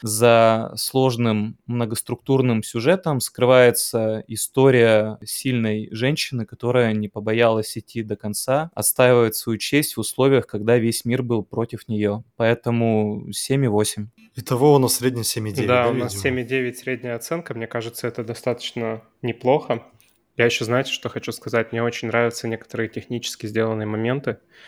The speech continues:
Speaker 3: когда, например, э, у нас там есть сцена, она не будет спойлером тоже, я думаю,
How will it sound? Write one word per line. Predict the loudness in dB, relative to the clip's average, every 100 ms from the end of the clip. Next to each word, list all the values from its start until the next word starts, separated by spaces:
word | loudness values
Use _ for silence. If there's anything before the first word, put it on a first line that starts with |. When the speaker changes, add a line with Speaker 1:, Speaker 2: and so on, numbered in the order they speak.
| -20 -20 _ _
Speaker 3:
когда, | 0 2 4 4
например, | 0 -2 0 2 2 2 -6 _ _
э, | -10
у | -8 -6
нас | -8 -8
там | -8
есть | -6 -6
сцена, | -2 0 2 0
она | -2 -6 _
не | -6
будет | -2 -2 -4
спойлером | 0 0 2 -2 -4
тоже, | -6 -4
я | -4
думаю, | -4 -6 -8 -10